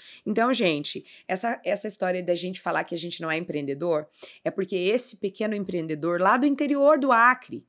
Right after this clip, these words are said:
do interior de Rondônia, no Amazonas, lá no Nordeste, às vezes, ele tem uma dificuldade muito grande pra ter acesso a crédito, ele tem dificuldade muito grande pra se entender como empreendedor,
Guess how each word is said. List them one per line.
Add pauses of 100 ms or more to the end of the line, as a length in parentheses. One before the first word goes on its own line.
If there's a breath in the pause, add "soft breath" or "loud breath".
do
interior
de
Rondônia, (280 loud breath)
no
Amazonas, (360)
lá
no
Nordeste,
às
vezes, (640 loud breath)
ele
tem
uma
dificuldade
muito
grande
pra
ter
acesso
a
crédito,
ele
tem
dificuldade
muito
grande
pra
se
entender
como
empreendedor,